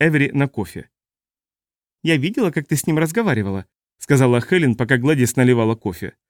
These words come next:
"Ну и как он?" "Я думала, что умру, когда увидела, как мяч Джимми врезался в это окно". Ну, "Он довольно милый", ответила Гладис. "Думаю, он очень стеснительный и одинокий".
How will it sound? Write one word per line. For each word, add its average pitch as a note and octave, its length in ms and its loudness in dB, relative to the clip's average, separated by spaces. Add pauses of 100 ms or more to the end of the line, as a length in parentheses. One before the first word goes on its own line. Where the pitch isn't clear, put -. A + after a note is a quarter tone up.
(140)
"Ну A#3+ 140 4
и B3 60 0
как - 240 -2
он?" E3+ 160 -6 (440)
"Я F3 220 2
думала, F#3 300 2
что G#3 220 0
умру, G#3+ 220 4
когда D3 280 2
увидела, D3+ 420 2 (160)
как D3+ 200 -2
мяч E3 180 2
Джимми D#3 340 2
врезался D3+ 500 2
в D3 60 2
это D3+ 160 0
окно". G#2+ 360 -4 (840)
Ну, A#2 140 -2
"Он G3 100 2
довольно C#3+ 340 4
милый", G#2 360 -2 (200)
ответила A2+ 400 -2
Гладис. F#2+ 460 -8 (340)
"Думаю, B2+ 360 4
он B2+ 120 4
очень A#2+ 220 -2
стеснительный A#2 800 -2
и A#2+ 280 -2 (220)
одинокий". C#3 640 -4